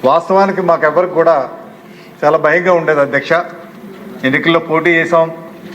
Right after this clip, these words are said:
హామీలు ఇచ్చేవాళ్ళం, కానీ ఇవి చేయగలుగుతామా? రాష్ట్రం విధ్వంసం అయిపోయింది ఆర్థికంగా. గతంలో ఉన్నటువంటి ప్రభుత్వం అస్తవ్యస్త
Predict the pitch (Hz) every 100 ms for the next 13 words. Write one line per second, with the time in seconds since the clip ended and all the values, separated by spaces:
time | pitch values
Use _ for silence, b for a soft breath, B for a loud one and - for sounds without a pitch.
0 | - 151 156 170 170 165 165 160 156 156
1 | 156 151 123 - - - - - - -
2 | 143 156 160 185 185 175 170 165 175 -
3 | - - - - - 127 160 202 170 143
4 | 170 185 175 185 165 160 156 151 151 135
5 | 160 160 151 160 160 - - - - -
6 | - - - - - - - 131 147 180
7 | 180 175 170 165 147 151 151 175 180 151
8 | 123 120 - 151 - 190 175 170